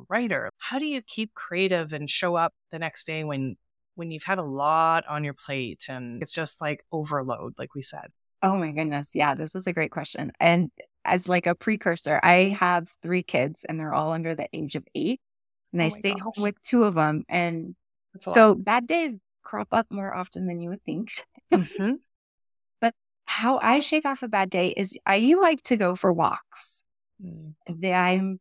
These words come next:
Speaker 2: partly English, and
Speaker 1: Mm-hmm.
Speaker 2: my husband always jokes that I can't even go for a day without a walk. It's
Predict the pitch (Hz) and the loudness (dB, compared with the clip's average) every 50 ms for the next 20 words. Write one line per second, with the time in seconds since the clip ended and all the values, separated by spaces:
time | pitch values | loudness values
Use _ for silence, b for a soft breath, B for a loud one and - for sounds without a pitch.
0 | _ - - - 196 196 165 - - 233 240 247 - 185 175 165 165 160 170 202 | _ -14 0 2 2 2 2 0 -4 -4 -4 -4 -4 -6 -4 -4 -6 -6 -6 -8
1 | - - - - - _ - 170 180 180 175 175 175 190 175 175 190 190 208 175 | -8 -10 -10 -12 -12 _ 0 2 4 4 4 2 0 -2 -4 -4 -4 -2 -2 -2
2 | 165 175 - 175 165 - - 175 180 180 180 185 185 - - 165 156 156 - - | -4 -4 -6 -8 -8 -6 -4 -4 -2 -2 -2 -2 -4 -4 -4 -4 -4 -4 -6 -10
3 | - - 165 156 156 160 - - 180 170 180 180 180 185 185 180 180 165 160 160 | -10 -6 -4 -4 -4 -4 -4 -6 -6 -4 -4 -4 -2 -2 -2 0 0 0 -2 -2
4 | - - 180 170 165 170 - - - - - - - - - - - - - - | -4 -4 -2 -2 -2 -2 -2 -2 -2 -2 -4 -6 -8 -4 -2 -2 -2 -2 -2 0
5 | - - - - - - - | -2 -2 -2 -4 -12 -20 -20